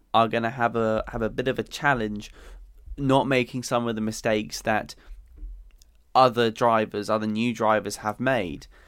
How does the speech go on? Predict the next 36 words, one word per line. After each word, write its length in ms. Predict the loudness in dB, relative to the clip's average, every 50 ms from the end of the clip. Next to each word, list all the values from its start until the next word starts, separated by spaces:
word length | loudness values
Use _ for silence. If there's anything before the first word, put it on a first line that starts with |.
| -20 _ _ -10
It's 260 | -6 -6 -6 -6 -6
really 300 | -2 0 2 2 2 2 0
easy, 580 | 0 0 0 0 0 0 0 -2 -2 -2 -4 -6
especially 340 | -8 -6 -6 -6 -6 -4 -4
when 100 | -4 -4
you 40 | -2
go 120 | -2 -2
up 100 | -4 -4
towards 260 | -6 -8 -8 -6 -6
the 60 | -8 -8
castle 440 | -4 -2 0 0 0 -2 -4 -6
in 60 | -4 -2
Baku. 420 | -2 -4 -4 -4 -4 -4 -4 -6 -10 -14 -20 -20 _ _ _ -10
There's 280 | -6 -4 -4 -2 0
a, 240 | 0 2 2 2 0
there's 140 | 0 -2 -6
a 40 | -4
very 320 | -2 0 0 0 0 -4 -8 _ _ -12
tight 640 | -12 -10 -4 0 0 0 0 -2 -8 -14 -16 -16 -16 -20 -20 _ _ -18
sort 260 | -18 -16 -14 -16 -16
of, 120 | -16 -18 -20 _ _ -14 -10
uh, 180 | -8 -8 -8 -10
drive 480 | -12 -8 -2 2 4 4 4 4 2 0
up 200 | -4 -6 -4 -6
a 40 | -8
hill, 440 | -6 -2 0 2 2 2 2 0 -4 -8 -16 -14 -8 -4
and 140 | -2 -2 0
then 100 | 0 0
you 80 | -2
take 220 | -2 -4 -4 -2 -2
a 60 | -2
right-hand 580 | 0 0 0 0 0 -2 -4 -6 -4 -4 -4
side. 460 | -4 -2 0 0 0 0 -2 -4 -6 -4
Now, 260 | -2 0 0 0 -2 -2
there's 240 | -2 -2 -2 -2
been 340 | -2 -4 -4 -4 -4 -6 -8